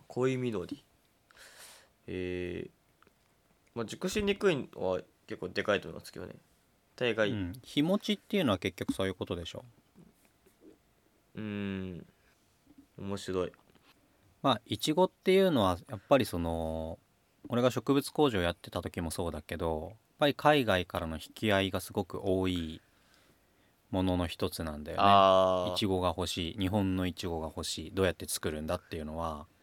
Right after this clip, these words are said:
Speaker 2: ぱり海外からすごく聞かれる
Speaker 1: あ、やっぱそうなんですね。
Speaker 2: ものだし、聞かれる、聞かれる。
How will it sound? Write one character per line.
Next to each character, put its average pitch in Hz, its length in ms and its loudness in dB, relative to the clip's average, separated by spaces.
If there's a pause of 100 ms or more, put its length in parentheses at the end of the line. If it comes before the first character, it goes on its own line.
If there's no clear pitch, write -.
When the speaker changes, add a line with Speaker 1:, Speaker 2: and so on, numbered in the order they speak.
(440)
Speaker 2:
ぱ 127 60 0
り 117 60 -2
海 113 200 4
外 90 380 0 (380)
か 110 100 0
ら 107 80 4
す - 100 -4
ご 92 120 -2
く - 140 -12
聞 - 140 -14
か 87 140 0
れ 80 160 -2
る 78 320 -6 (500)
Speaker 1:
あ、 - 120 -20 (360)
や 98 60 -12
っ 101 40 -18
ぱ 98 140 -2
そ 87 80 0
う 123 60 4
な 95 80 6
ん 87 40 0
で 87 60 0
す 98 100 -4
ね。 90 60 -2
Speaker 2:
も 82 60 -4
の 82 80 -4
だ 80 60 -6
し、 - 60 -16 (920)
聞 - 100 -18
か 95 120 2
れ 92 80 4
る、 90 100 0
聞 - 140 -12
か 90 120 0
れ 85 120 -2
る。 82 280 -6